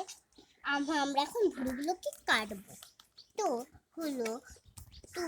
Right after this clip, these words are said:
হচ্ছে, হচ্ছে এখন আমরা ভুড়িগুলো কাটবো। এই দেখুন কত পানি চলে এসছে। তো এগুলো কি, তো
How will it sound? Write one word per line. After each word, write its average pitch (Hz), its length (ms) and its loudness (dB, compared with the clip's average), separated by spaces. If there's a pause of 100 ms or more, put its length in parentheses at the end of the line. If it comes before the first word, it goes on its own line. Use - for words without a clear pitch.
(120)
হচ্ছে, - 540 12 (560)
হচ্ছে - 300 2 (120)
এখন 240 200 -4 (180)
আমরা 254 160 -4 (100)
ভুড়িগুলো 247 340 -4 (140)
কাটবো। 240 340 -6 (420)
এই 311 80 4 (100)
দেখুন 277 340 2 (380)
কত 311 140 -6 (180)
পানি 277 220 2 (120)
চলে 311 260 2
এসছে। - 340 2 (580)
তো 427 60 10 (140)
এগুলো 427 200 6 (220)
কি, 453 120 6 (480)
তো 392 80 4